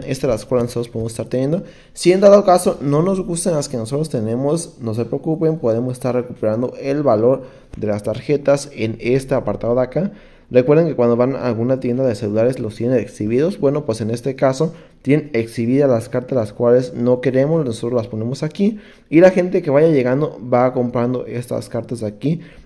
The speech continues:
Estas son como las que ya saben cuáles son las cartas y que obviamente cuando te hace falta una carta vas y buscas esa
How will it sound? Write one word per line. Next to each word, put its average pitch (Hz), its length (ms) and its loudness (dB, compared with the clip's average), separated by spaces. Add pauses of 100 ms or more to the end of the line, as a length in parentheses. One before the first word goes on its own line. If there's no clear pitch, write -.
Estas 170 260 2
son 185 160 2
como 175 260 2
las 127 160 2
que 135 140 -4
ya 143 160 2
saben 147 520 -2
cuáles 131 300 2
son 135 180 -6
las 127 140 -6
cartas 127 400 -8
y 117 60 -8
que 113 100 -2
obviamente 120 300 -2
cuando 104 300 -4 (360)
te 120 100 0
hace 117 200 -2
falta 123 580 0
una 127 260 -2
carta 123 320 -4
vas 110 240 -4
y 123 60 -6
buscas 120 400 -6
esa 151 320 -4